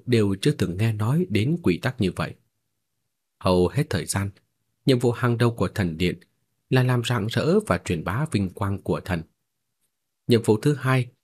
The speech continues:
là truy sát thiên ngoại tà ma. Nhiệm vụ thứ ba là cứu chữa cho tín đồ của họ. Rất hiếm khi tham gia vào các cuộc tranh giành chính quyền của phàm gian thế tục.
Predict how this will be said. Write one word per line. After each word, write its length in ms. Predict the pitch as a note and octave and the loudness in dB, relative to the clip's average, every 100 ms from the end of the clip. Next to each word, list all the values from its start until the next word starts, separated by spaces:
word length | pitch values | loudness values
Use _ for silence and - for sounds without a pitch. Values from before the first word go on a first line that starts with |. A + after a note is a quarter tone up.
| _ | _
là 100 | G2 - | -4 2
truy 180 | G2+ E2 | 2 2
sát 260 | - B2 D#3 - | -2 -4 -4 -2
thiên 260 | G#2+ F2+ | 0 0
ngoại 200 | E2+ F2+ - | -4 -6 -4
tà 140 | E2+ | -4
ma. 240 | D2+ F#2+ F#2+ _ _ _ _ _ _ _ | -2 -4 -6 _ _ _ _ _ _ _
Nhiệm 160 | C#3 A#2 | 0 2
vụ 140 | A2 - | 2 2
thứ 140 | D#3+ | 0
ba 360 | D#3 C3 C3 - _ _ | 2 0 -2 -6 _ _
là 120 | G#2 | -4
cứu 260 | G2 C3+ F3 | 2 2 2
chữa 260 | E3+ A#2+ F3 F#3+ | 4 4 4 2
cho 140 | G#2+ | 0
tín 140 | - E3 | 2 0
đồ 200 | G2 D#2 | 0 -2
của 180 | - D#2+ | -4 -6
họ. 320 | - D#2+ - _ _ _ _ _ _ _ | -4 -6 -6 _ _ _ _ _ _ _
Rất 180 | - A2 | -4 0
hiếm 140 | A#2+ A2 | 2 0
khi 140 | G#2 G2 | 0 -2
tham 260 | A#2 A#2+ A#2+ | -2 -2 -2
gia 300 | A#2+ A#2+ B2 | -2 -2 -2
vào 180 | - | -4
các 160 | - C3 | -6 -6
cuộc 220 | - F2+ - | -2 -2 -2
tranh 220 | C#3+ C#3 | -4 -2
giành 280 | A2+ F2+ E2 | -2 -4 -2
chính 300 | - D3+ G#3+ | 2 2 2
quyền 300 | G2+ F2+ E2+ - | 2 2 0 -2
của 200 | F2+ D2+ | -4 -2
phàm 240 | - F#2+ D2 | -4 -6 -4
gian 200 | - E2 | -6 -6
thế 100 | - | -4
tục. 280 | C3 - - | -4 -4 -6